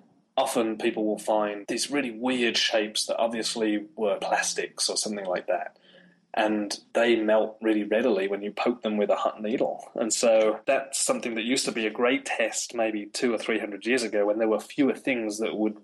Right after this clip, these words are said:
react the way that ambergris does. But, but these days, I think that, uh, you could walk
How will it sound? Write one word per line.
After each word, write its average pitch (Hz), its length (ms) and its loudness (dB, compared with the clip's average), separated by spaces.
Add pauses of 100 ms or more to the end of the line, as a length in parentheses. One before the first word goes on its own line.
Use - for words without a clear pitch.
react 107 480 2
the - 80 2
way 101 180 2
that - 160 0
ambergris 104 440 -2
does. - 200 -4
But, - 160 -4 (680)
but - 160 0
these 147 220 4
days, 104 240 2
I 107 80 4
think 117 220 -4
that, 104 300 -2
uh, 101 340 2 (140)
you 123 120 0
could 110 240 -2
walk 113 480 2